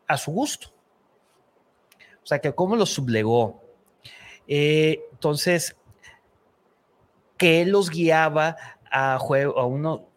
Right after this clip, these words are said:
unos juegos de guerra muy elaborados que eran guiados por su, eh, agresividad natural. Y luego,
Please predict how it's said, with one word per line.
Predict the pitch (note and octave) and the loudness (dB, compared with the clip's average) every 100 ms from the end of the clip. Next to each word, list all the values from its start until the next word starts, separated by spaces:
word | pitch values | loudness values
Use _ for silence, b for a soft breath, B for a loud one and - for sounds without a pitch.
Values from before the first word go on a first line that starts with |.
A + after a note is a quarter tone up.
| - | -10
unos | E3 D#3+ F3+ | -4 -2 -2
juegos | - F3 E3 F3 | 2 4 4 2
de | D3 | 0
guerra | C3+ C3+ D3 | 0 0 0
muy | B2+ C3+ D3 G#3 | 0 0 2 2
elaborados | B3+ A#3+ G#3+ F#3+ E3 C3+ D#3+ F#3 - B C#3+ C3+ _ - | 2 2 2 4 4 2 0 -6 -16 B -18 -18 _ -4
que | C#3 C3+ | -2 -2
eran | C#3+ C#3 E3 F#3+ F3 - | -2 0 0 0 -6 -10
guiados | D3 D3 C3+ C3+ F3 | -2 2 2 2 -2
por | - D#3 C3 | -4 -6 -6
su, | - B2+ - _ _ _ | -8 -10 -12 _ _ _
eh, | C3 A#2+ A2+ | -8 -2 0
agresividad | B2+ C3 A#2 - B2+ A#2+ A#2 A#2+ A2+ - | 0 -2 -4 -8 -8 -4 2 2 0 -4
natural. | C3+ C3+ F#3 G3+ D#4 C#4 _ _ _ _ _ _ _ _ _ _ _ _ _ B B B B B B B B - | -10 -8 -2 0 0 0 _ _ _ _ _ _ _ _ _ _ _ _ _ B B B B B B B B -10
Y | E3+ D#3 | -4 0
luego, | D#3 D#3+ F3+ F#3 - | 2 4 4 0 -4